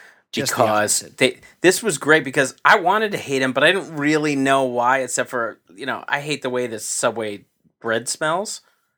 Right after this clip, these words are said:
Speaker 1: Oh, yeah,
Speaker 2: And
Speaker 1: it's awful.
Speaker 2: I just, like, walking by Subways, it always just made me sick, and I hated how
Speaker 1: Agree.
Speaker 2: that was his only meal.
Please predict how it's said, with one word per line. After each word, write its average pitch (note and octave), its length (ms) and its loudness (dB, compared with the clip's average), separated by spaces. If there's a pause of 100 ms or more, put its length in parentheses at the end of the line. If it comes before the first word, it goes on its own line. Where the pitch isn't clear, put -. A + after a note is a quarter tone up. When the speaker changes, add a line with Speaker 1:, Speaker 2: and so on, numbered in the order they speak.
(160)
Speaker 1:
Oh, B2+ 100 -8
yeah, A#2+ 160 -6
Speaker 2:
And A#2+ 280 0
Speaker 1:
it's - 80 -18
awful. - 120 -20 (320)
Speaker 2:
I C#3+ 120 6
just, D3+ 340 -4
like, C#3+ 180 -2
walking D3 380 0
by B2 300 4
Subways, A2+ 440 -2
it A2 60 -10
always B2 320 -4
just - 240 -10
made A#2 220 -6
me A2+ 100 -8
sick, C3 380 -2
and A2 80 -8
I A2 80 -4
hated B2 340 -2
how A#2 320 2
Speaker 1:
Agree. A2+ 380 -12
Speaker 2:
that C3+ 160 8
was C3+ 160 4
his C3 160 2
only B2+ 200 2
meal. B2+ 400 -2